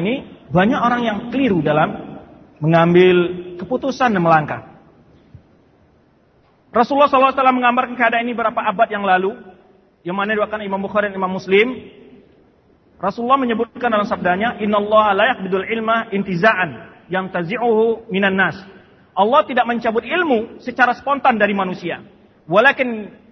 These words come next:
yuqbadul ilm, eh, yaqbadul ilm biqabdil ulama." Ilmu itu akan hilang dengan meninggalnya para ulama. "Hatta idza lam yaqa aliman," apabila tidak ada lagi orang berilmu, "Ittakhadhan nasu ru'usan juhala." Manusia akan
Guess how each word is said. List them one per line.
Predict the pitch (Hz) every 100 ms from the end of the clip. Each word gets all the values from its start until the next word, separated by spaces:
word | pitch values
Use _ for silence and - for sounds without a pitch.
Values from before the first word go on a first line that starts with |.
| _
yuqbadul | 170 247 196 226 208 196
ilm, | 180 226 269 269 _ _ _ _
eh, | 175 180
yaqbadul | 240 208 214 196 220
ilm | 254 285 - _ _ _ _ _ _
biqabdil | 175 226 269 294 220 185
ulama." | 180 151 - - - - 208
Ilmu | 226 233 240
itu | 233
akan | 220 202
hilang | 208 208 196
dengan | 180 180
meninggalnya | 175 190 196 202 175
para | 175
ulama. | 165 165 156 135 - - _ _ _
"Hatta | 254 311 - 240
idza | 240 226 226
lam | 320
yaqa | 285 262 240 247
aliman," | 330 349 359 370 - - - _ _
apabila | 196 214 202 202
tidak | 202 185 180
ada | 180
lagi | 180 185
orang | 180 175
berilmu, | 175 180 175 170 170 - - -
"Ittakhadhan | 262 269 294 285 269 262 254
nasu | 285 294 254 208 202 254
ru'usan | 190 262 311 330 262 220
juhala." | 208 190 170 151 123 - - _
Manusia | 170 202 220 208 226 214 214
akan | 214